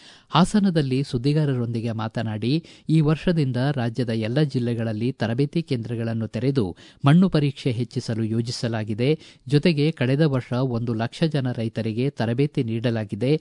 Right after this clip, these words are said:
ಮುಂದಿನ ವರ್ಷದಿಂದ ಎರಡು ಲಕ್ಷ ರೈತರಿಗೆ ತರಬೇತಿ ನೀಡುವ ಗುರಿ ಹೊಂದಲಾಗಿದ್ದು, ಐದು ಲಕ್ಷ ಮಣ್ಣು ಮಾದರಿ ಪರೀಕ್ಷೆಗೆ ಒಳಪಡಿಸುವ ಗುರಿ ಹೊಂದಲಾಗಿದೆ ಎಂದರು.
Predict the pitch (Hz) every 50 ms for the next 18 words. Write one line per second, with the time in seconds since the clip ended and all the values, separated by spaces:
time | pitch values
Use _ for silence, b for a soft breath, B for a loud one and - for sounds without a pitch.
0 | B B B B B - 139 151 160 190 190 185 170 147 139 - - 135 120 127
1 | 120 120 120 127 139 143 127 113 120 131 160 165 151 139 - - - 123 120 120
2 | 113 - 113 110 117 104 117 110 - 110 107 117 123 143 143 - 165 143 131 127
3 | 117 117 113 113 107 101 117 123 147 156 - - 123 120 117 110 107 110 107 104
4 | 127 139 135 120 101 95 85 B B B B B B - 135 156 190 180 185 180
5 | 151 147 - - - 143 131 123 123 123 135 156 156 139 117 120 113 123 120 120
6 | 113 - 117 120 131 - - - 117 113 120 107 110 117 135 - - 135 123 113
7 | - 127 117 113 107 101 123 143 170 170 147 131 123 123 113 110 110 110 107 107
8 | 127 131 135 95 87 - - _ _ 151 151 127 107 113 104 101